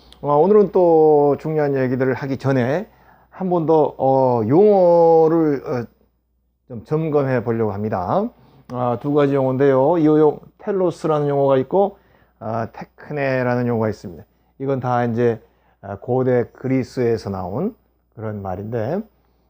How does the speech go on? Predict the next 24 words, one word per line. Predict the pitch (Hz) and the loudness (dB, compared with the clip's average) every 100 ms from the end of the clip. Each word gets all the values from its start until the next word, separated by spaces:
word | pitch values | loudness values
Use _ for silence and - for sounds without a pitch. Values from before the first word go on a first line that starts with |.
| - | -18
우리 | 156 | -8
텔로스, | 254 269 226 - - 151 127 | -4 2 2 0 -4 0 0
우리 | 139 190 | 2 0
테-, | - - _ _ _ _ | -2 -10 _ _ _ _
테크네, | _ 240 - 254 226 151 | _ -20 -10 -4 -2 -2
테크닉 | - 240 - 233 - | -4 -6 -2 0 0
아시죠? | - 135 - 185 | -4 -6 -8 -14
테크닉. | - - - 113 110 214 - _ _ _ - 160 | -16 -18 -10 -8 -6 -8 -10 _ _ _ -16 -12
테크닉과 | 214 214 202 190 139 | -8 -2 0 0 -2
관계된 | 139 131 127 120 | -2 -2 -2 -4
이야기. | 113 104 - _ _ _ | -4 -6 -10 _ _ _
텔로스는 | - 214 208 202 202 196 - _ _ _ _ _ _ _ _ _ _ _ _ _ _ | -4 0 0 2 0 0 -2 _ _ _ _ _ _ _ _ _ _ _ _ _ _
제가 | 165 151 | -8 -4
다른 | 139 170 | -2 0
강좌에서도 | 160 156 147 135 147 | 2 2 2 2 -2
가끔 | - 123 143 127 | -2 -6 -2 0
얘기했습니다만, | 127 123 127 113 117 175 | 0 -2 -2 -2 -2 -2
텔로스는, | 226 214 175 196 214 196 _ _ _ _ | 0 2 2 0 0 -2 _ _ _ _
어, | 143 131 131 123 123 117 | -6 -2 0 0 -2 -2
두 | 185 220 | -2 4
가지 | 220 175 160 | 4 4 2
뜻이 | 160 127 | -2 -2
있다고 | 135 123 127 117 | -4 -4 -4 -2
그랬습니다. | 110 131 120 139 107 82 | -2 -6 -4 -2 -4 -6